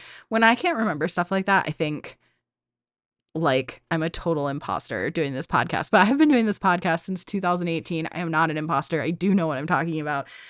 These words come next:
But sometimes, man, I really show that I don't have an active troop right now, don't I? Anyway,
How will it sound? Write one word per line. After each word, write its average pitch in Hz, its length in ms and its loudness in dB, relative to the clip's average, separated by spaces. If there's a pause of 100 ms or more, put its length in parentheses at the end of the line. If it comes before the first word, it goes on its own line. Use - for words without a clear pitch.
(120)
But 214 100 -4
sometimes, 311 800 6 (280)
man, 202 580 4 (300)
I 185 80 0
really 196 360 4
show 175 260 2
that 160 120 4
I 156 80 2
don't 170 260 2
have 180 140 2
an 156 80 0
active 156 280 -2
troop 165 220 -4
right 127 160 -2
now, 120 140 -2
don't 135 180 -4
I? 110 140 -6 (840)
Anyway, 180 420 2